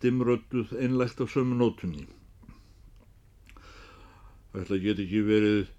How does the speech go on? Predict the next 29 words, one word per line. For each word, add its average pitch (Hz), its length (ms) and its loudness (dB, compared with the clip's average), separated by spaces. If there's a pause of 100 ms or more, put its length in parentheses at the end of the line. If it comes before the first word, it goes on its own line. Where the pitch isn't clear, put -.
(280)
hvort 110 180 2
tveggja 107 240 2
og 95 80 -2
bæði. 127 380 4 (1500)
Aftur 104 300 -2
á - 20 0
móti 104 320 0
sagði 107 240 4
gamla 113 320 2
fólkið, 107 400 -2 (240)
oft 117 240 -2
má 113 160 4
satt - 320 -2
kyrrt 107 320 -2
liggja. 113 320 -4 (1900)
Gaddhestarnir 110 920 0
og 104 120 2
snjótittlingarnir 120 840 2
mættu 113 240 4
best 110 240 2
vita 117 280 4
hvern 117 240 0
mann 117 200 4
hann 113 120 2
séra 113 200 4
Jón 120 240 4
hefur 123 220 4
að 113 100 -2
geyma. 120 300 4